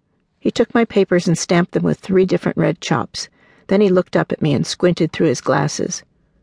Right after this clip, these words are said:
"This is for me. You go to China, you should write good movie about it, not like Red Square. And why you not go to Shanghai, it best city? Write movie about it." "Maya,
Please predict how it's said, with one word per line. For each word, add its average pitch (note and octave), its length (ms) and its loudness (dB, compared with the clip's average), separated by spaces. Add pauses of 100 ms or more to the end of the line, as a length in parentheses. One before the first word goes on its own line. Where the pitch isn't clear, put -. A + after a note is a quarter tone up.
(520)
"This C4+ 240 2
is G#3+ 140 0
for F3 180 0
me. D#3+ 400 0 (580)
You A#3+ 140 2
go B3+ 180 4
to A3 120 0
China, E3 500 0 (140)
you - 100 0
should G3 220 0
write F#3 220 2
good G#3 180 4
movie C#3+ 320 2
about A2+ 320 -2
it, - 120 -12 (300)
not - 260 0
like - 220 -2
Red - 260 -2
Square. - 580 -4 (640)
And G3+ 140 2
why B3+ 120 4
you E4+ 140 4
not D#4+ 180 4
go D4 160 2
to C4+ 80 2
Shanghai, G3 600 2 (100)
it A3 180 4
best E3 240 2
city? - 460 -2 (260)
Write G3 220 2
movie G3+ 260 6
about D#3 300 2
it." - 300 0 (2750)
"Maya, G3+ 520 2